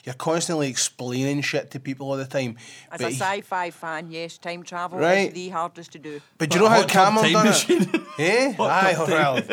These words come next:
Speaker 1: do you know how Cameron done it? Cameron had an ingenious way of doing it. See all the exposition, all the shit we have to explain it to people. He put it all in action scenes.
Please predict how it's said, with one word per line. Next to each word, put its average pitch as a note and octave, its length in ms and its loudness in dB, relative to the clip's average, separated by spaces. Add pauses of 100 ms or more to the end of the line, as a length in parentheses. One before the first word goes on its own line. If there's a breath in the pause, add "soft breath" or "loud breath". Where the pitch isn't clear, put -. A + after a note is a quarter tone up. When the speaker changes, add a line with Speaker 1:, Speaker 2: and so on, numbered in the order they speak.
(120)
Speaker 1:
do A3+ 460 -6
you A3 100 0
know C#4 80 8
how C#4 100 6
Cameron A3+ 540 2
done A3 140 2
it? G3+ 100 -2
Cameron G#3 420 0
had F#3 140 4
an E3 80 2
ingenious D#3+ 400 0
way D#3 160 2
of C3+ 40 -4
doing D3 140 0
it. E3 100 -2
See G3 180 -2
all G3+ 120 0
the E3+ 160 0
exposition, D#3+ 600 -2
all D3+ 80 2
the C#3 80 -2
shit D3+ 220 -2
we C#3+ 80 -4
have D3 120 -4
to C#3 80 -10
explain C3+ 380 -4
it F3 140 -4
to F3+ 60 -4
people. F3 320 -4 (200 loud breath)
He D3+ 80 -8
put F#3 180 -4
it G3 60 0
all D3+ 180 0
in C#3 80 0
action C#3+ 400 -4
scenes. D#3+ 520 -6